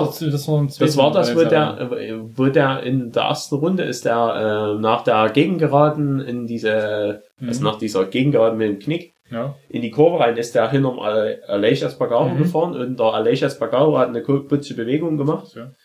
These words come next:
Speaker 1: wo der
Speaker 2: Ah, ja,
Speaker 1: irgendwie
Speaker 2: stimmt.
Speaker 1: hingeflogen
Speaker 2: Wo
Speaker 1: ist.
Speaker 2: sind die beiden hintereinander
Speaker 1: Sind die
Speaker 2: gestürzt?
Speaker 1: beide
Speaker 2: Ja,
Speaker 1: hintereinander
Speaker 2: genau,
Speaker 1: gestürzt,
Speaker 2: das
Speaker 1: weil
Speaker 2: hab
Speaker 1: der
Speaker 2: ich
Speaker 1: an der
Speaker 2: geguckt.
Speaker 1: Bremse gegriffen hat,
Speaker 2: Ja,
Speaker 1: der
Speaker 2: genau,
Speaker 1: Quattararo.
Speaker 2: so war das.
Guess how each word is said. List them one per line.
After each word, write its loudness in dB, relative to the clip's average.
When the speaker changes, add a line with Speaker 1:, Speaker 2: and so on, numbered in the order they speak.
Speaker 1:
wo -4
der 4
Speaker 2:
Ah, 4
ja, 4
Speaker 1:
irgendwie 0
Speaker 2:
stimmt. 0
Speaker 1:
hingeflogen 0
Speaker 2:
Wo 4
Speaker 1:
ist. -2
Speaker 2:
sind 0
die -2
beiden 0
hintereinander -2
Speaker 1:
Sind 2
die 2
Speaker 2:
gestürzt? 2
Speaker 1:
beide 6
Speaker 2:
Ja, 4
Speaker 1:
hintereinander 2
Speaker 2:
genau, 2
Speaker 1:
gestürzt, -2
Speaker 2:
das -8
Speaker 1:
weil 6
Speaker 2:
hab 4
Speaker 1:
der 4
Speaker 2:
ich 2
Speaker 1:
an 0
der 2
Speaker 2:
geguckt. 2
Speaker 1:
Bremse 2
gegriffen -4
hat, -2
Speaker 2:
Ja, -2
Speaker 1:
der 0
Speaker 2:
genau, -4
Speaker 1:
Quattararo. 2
Speaker 2:
so 0
war -2
das. -10